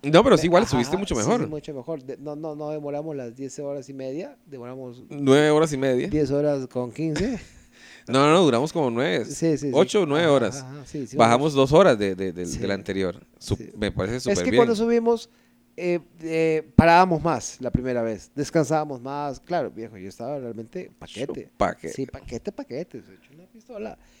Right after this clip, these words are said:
Speaker 2: Y parábamos y diez minutos, quince minutos, y descansa, recupera aire, lo que sea.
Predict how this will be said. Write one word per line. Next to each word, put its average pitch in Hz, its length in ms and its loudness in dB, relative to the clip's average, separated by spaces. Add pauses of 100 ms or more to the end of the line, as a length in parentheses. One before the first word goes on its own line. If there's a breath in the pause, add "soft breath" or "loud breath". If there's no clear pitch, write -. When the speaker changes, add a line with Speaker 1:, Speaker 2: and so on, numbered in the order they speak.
(100)
Speaker 2:
Y 143 80 -10
parábamos 139 500 0
y 135 320 -12
diez 139 160 -4
minutos, 143 460 -2
quince 147 240 -12
minutos, 135 420 -10
y 135 40 -8
descansa, 139 580 -8
recupera 143 960 -10
aire, 156 260 -8
lo 151 100 -10
que 175 140 -6
sea. 147 300 -6